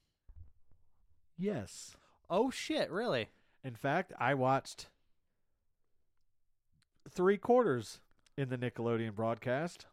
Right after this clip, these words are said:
Speaker 2: Wow, okay.
Speaker 1: To be fair, most of that time
Speaker 2: Mm-hmm.
Speaker 1: I had my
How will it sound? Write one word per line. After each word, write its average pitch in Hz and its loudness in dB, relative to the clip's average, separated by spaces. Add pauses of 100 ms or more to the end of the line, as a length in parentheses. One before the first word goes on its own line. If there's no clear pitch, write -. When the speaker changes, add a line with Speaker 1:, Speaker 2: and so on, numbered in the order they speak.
(100)
Speaker 2:
Wow, 131 6 (120)
okay. 175 2 (380)
Speaker 1:
To 175 2
be 202 4
fair, 185 6 (920)
most 180 6
of 170 0
that 151 4 (280)
time 127 0 (240)
Speaker 2:
Mm-hmm. 139 -2
Speaker 1:
I - 2
had 131 0
my 123 -2